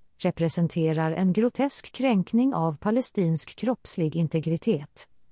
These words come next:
och behandlar deras kroppar som objekt för exploatering. Rapporter om rutinmässiga amputationer i Steteiman på grund av skador från handbojor,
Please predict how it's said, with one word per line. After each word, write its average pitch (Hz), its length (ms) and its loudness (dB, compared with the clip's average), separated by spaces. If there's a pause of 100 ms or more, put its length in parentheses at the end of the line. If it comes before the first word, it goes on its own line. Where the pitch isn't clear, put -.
och 277 100 -2
behandlar 208 540 2
deras 175 340 2
kroppar 156 540 -2
som 220 240 2
objekt 170 480 0
för 147 360 -2
exploatering. 160 920 -2 (480)
Rapporter 202 720 2
om 269 200 6
rutinmässiga 240 920 2
amputationer 220 920 0
i 160 200 -2
Steteiman 208 880 2
på 233 120 -2
grund 175 340 2
av 196 80 0
skador 185 640 0
från 254 240 0
handbojor, 165 800 0